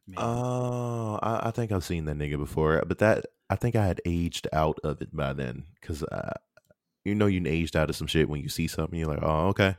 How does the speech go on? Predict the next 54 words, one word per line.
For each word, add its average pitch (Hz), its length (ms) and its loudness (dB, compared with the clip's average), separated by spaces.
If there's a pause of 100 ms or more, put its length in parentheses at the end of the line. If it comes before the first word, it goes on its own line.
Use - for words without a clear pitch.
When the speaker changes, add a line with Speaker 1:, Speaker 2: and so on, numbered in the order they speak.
(180)
Speaker 2:
and 85 100 0
you 85 80 0
just 78 220 -4
don't 78 200 0
even 76 180 -2
have 76 180 -2
questions, 76 480 0
you 78 100 0
just 73 140 -8
leave 76 260 -2
it 78 60 2
alone. 76 460 -2 (380)
Yeah, 71 340 0
so - 180 0
that 78 160 2
sounds 78 300 -6
about 80 220 -2
right. 82 220 0
Speaker 1:
It, - 260 -12
it 185 140 -2
made 208 180 -6
me 202 100 -6
a 190 40 -6
little 190 200 -6
sad 190 320 -10
because 123 600 -6 (100)
the 127 180 -6
effects 156 440 -10
and 113 100 -6
everything 131 380 -8
got 101 220 -10
way 127 180 -4
better, 113 400 -8
but 104 200 -12
I'm 113 160 -10
just 113 160 -14
like, 110 120 -12
"I'm 107 180 -12
old, 107 220 -12
I 92 60 -14
don't 107 100 -14
wanna 101 140 -14
watch 98 200 -18
this - 100 -20
shit." - 220 -16
So, 123 320 -2 (400)
uh, 117 200 -4
this 139 180 -4
character's 151 400 -2
name 131 200 -2
is 110 120 -8
Kruger 120 480 -6
from 101 400 -12
Star, 123 640 -8